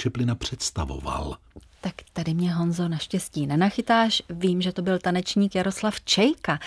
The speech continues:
Speaker 2: který si Chaplina zahrál třeba v seriálech Arabella nebo Gagman.
Speaker 1: Ano, v Gagmanovi hrál hlavní roli výjimečný tuzemský mim Boris Hybner, který, a to je to, proč jej zmiňujeme,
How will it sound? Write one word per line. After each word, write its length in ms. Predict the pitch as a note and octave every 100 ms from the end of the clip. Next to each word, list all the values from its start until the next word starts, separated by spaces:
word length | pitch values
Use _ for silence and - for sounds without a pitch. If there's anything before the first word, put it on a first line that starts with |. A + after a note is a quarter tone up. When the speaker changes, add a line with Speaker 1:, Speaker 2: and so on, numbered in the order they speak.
| - -
Speaker 2:
který 260 | - F3 G3
si 140 | F3 -
Chaplina 400 | F#3 G#3 G#3+ G#3+
zahrál 420 | F#3 F3+ F#3 F#3
třeba 320 | - F3+ F3
v 60 | -
seriálech 640 | E3+ E3+ E3+ E3+ C#3 - -
Arabella 600 | C#3+ C#3 C#3 D#3 G3 C#4+ - - - D3
nebo 180 | C#3+
Gagman. 680 | C#3+ C3+ - - C#3 C#3 C3+ - - - - -
Speaker 1:
Ano, 280 | D3 F#3+ -
v 120 | G2+ G2+
Gagmanovi 560 | C3+ E3 G#3+ G#3 G3
hrál 320 | C#3 F3 F3 A2
hlavní 440 | A#2 C#3 E3 E3+
roli 340 | E3 E3 D#3 - G2+
výjimečný 680 | G#2+ B2 D3 D#3+ - D3 D3+
tuzemský 680 | - G#2+ A#2 B2 - C#3+ A#2+
mim 380 | G2+ A2 B2 B2 -
Boris 440 | F#2+ G2+ A#2+ C3+
Hybner, 680 | E2 E2+ D#2+ F2+ E2 D#2+ G#2+ -
který, 560 | - - G#2+ G#2 A2+ -
a 160 | F#2 E2 _
to 160 | - F2+
je 140 | E2+ -
to, 140 | - E2
proč 340 | - F2 E2 -
jej 220 | F2+ G2
zmiňujeme, 680 | F2+ F#2 F2+ F#2+ F#2+ G#2+